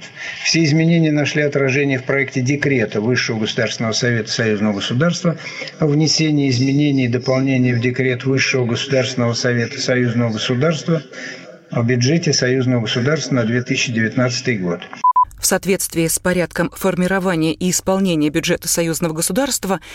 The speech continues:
Speaker 2: данный проект декрета будет направлен на утверждение Высшего государственного совета союзного государства. Подведение итогов работы за две тысячи девятнадцатый год и реализации проектов союзного государства в законотворческой деятельности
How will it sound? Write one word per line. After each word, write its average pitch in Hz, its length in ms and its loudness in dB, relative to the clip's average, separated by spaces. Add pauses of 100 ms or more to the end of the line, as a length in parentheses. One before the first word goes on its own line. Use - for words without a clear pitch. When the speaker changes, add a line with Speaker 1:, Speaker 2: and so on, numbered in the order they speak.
(140)
Speaker 2:
данный 233 440 2
проект 190 320 0
декрета 190 520 0
будет 214 280 -2
направлен 185 500 0
на 180 180 0
утверждение 185 760 0
Высшего 170 520 0
государственного 185 760 0
совета 156 540 0
союзного 160 540 0
государства. 160 640 -2 (160)
Подведение 202 540 2
итогов 185 360 0
работы 185 400 0
за 160 160 0
две 170 140 -2
тысячи 160 320 -2
девятнадцатый 165 580 -2
год 233 320 -2
и 196 240 0
реализации 175 640 0
проектов 190 500 -2
союзного 160 460 0
государства 165 640 -2
в 131 40 -12
законотворческой 165 760 -2
деятельности 214 640 -2